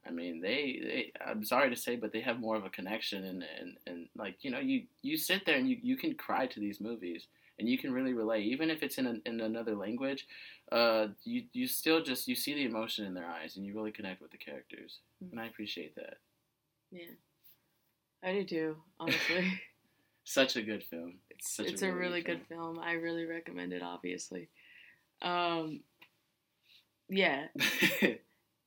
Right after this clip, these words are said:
Speaker 2: It just deserves, I feel like nowadays, thank God, everybody knows it. You know what's some stupid, like, freaking crap I did in freaking elementary school? And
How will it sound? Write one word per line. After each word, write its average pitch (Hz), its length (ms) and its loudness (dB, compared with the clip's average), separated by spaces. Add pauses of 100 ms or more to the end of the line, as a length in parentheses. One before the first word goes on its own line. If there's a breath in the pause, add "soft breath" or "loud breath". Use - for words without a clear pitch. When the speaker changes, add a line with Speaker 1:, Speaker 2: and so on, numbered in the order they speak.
(280)
Speaker 2:
It - 80 -4
just - 260 -2
deserves, - 840 -4
I 240 120 2
feel 339 200 -4
like 339 280 0 (360)
nowadays, 185 540 2
thank 170 240 -2
God, 160 240 -2
everybody 170 420 0
knows 160 280 -2
it. 170 180 -2 (460 loud breath)
You 196 100 2
know 262 140 4
what's 320 200 2
some 254 220 2
stupid, 175 540 0
like, 151 240 -2
freaking 156 480 -4 (360)
crap 151 320 2
I 156 60 -2
did 156 240 0
in 156 80 -4
freaking 151 280 -4
elementary 143 440 -2
school? 156 380 -4
And 151 240 -2